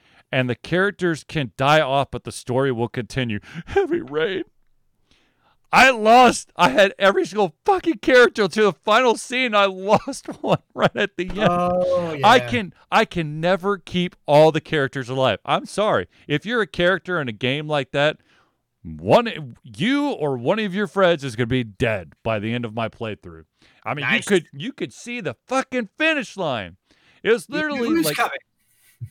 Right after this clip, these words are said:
Speaker 1: it's literally like it happened just before, like, one, like, half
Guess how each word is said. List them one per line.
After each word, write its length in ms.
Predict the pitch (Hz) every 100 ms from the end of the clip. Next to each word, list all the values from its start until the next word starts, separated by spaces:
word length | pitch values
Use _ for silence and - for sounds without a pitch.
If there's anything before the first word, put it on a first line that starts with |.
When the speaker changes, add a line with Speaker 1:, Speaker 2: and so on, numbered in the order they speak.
| -
Speaker 1:
it's 180 | 175 190
literally 280 | 277 285
like 260 | 208 165 - _ _
it 160 | 170 185
happened 720 | 123 202 220 214 208 190 175 _ _ _ -
just 300 | 170 214 214
before, 680 | 214 - 185 175 175 160 -
like, 300 | 143 127 - _ _ _ _ _ -
one, 640 | 110 135 202 233 233 208 - _ _ _ _ _ _ _
like, 240 | 147 135 _ _ _
half 540 | - 156 180 190 190